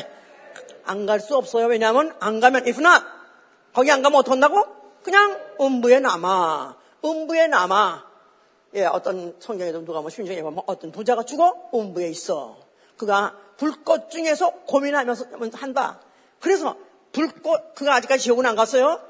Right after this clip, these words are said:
지옥 될 곳에서 불 기운을 벌써 이미 봤어요. 느꼈어요. 감에 이미, 이미 감을 잡았어요.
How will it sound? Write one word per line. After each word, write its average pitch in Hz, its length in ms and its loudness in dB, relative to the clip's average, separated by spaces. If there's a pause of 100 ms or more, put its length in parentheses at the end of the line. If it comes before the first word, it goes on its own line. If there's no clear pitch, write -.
지옥 277 360 0
될 294 240 4
곳에서 285 520 4
불 294 260 -8
기운을 370 280 -2
벌써 302 160 -2
이미 285 80 -4
봤어요. 277 400 2
느꼈어요. 262 460 0
감에 269 280 -2 (220)
이미, 330 200 -2 (280)
이미 359 240 2
감을 285 260 -2
잡았어요. 208 460 2